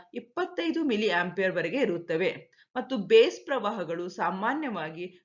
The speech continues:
ನೂರು ಪಿಕೋ ಆಂಪಿಯರ್‌ಗಿಂತ ಕಡಿಮೆ ಇರುತ್ತವೆ.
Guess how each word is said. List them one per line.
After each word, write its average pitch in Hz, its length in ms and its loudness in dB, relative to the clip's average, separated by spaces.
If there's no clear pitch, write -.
ನೂರು 302 420 -4
ಪಿಕೋ 202 340 -4
ಆಂಪಿಯರ್‌ಗಿಂತ 175 800 -2
ಕಡಿಮೆ 180 340 -2
ಇರುತ್ತವೆ. 165 500 -4